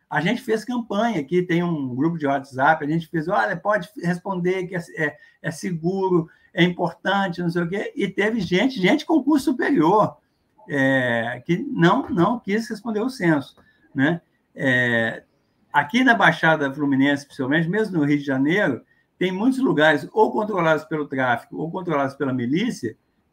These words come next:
que ninguém entra, não entra nem caminhão de lixo. Então, também o I B G E não entrou. Então, isso tudo, isso tudo dificultou, é, e, e prejudicou o censo, sem dúvida. Agora,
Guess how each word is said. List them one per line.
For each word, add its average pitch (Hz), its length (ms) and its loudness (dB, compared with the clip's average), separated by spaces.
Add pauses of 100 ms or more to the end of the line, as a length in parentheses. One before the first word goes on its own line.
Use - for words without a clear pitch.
que 233 480 2 (360)
ninguém 214 440 2
entra, 127 360 -2
não 165 160 0
entra 208 220 0
nem 254 160 0
caminhão 233 380 0
de 240 120 0
lixo. 185 480 -2 (100)
Então, 156 160 -6
também 185 400 -6 (220)
o 165 80 2
I 170 40 6
B 175 140 4
G 170 120 2
E 175 100 4
não 202 120 -4
entrou. 165 520 0 (400)
Então, 196 260 0
isso 240 300 0
tudo, 330 580 2
isso 170 260 -2
tudo 214 300 -2
dificultou, 185 760 2 (1080)
é, 120 600 0
e, 147 420 4
e 139 120 4
prejudicou 165 560 2
o 214 60 -4
censo, 135 460 -2
sem 175 260 -2
dúvida. 143 340 -2
Agora, 151 400 2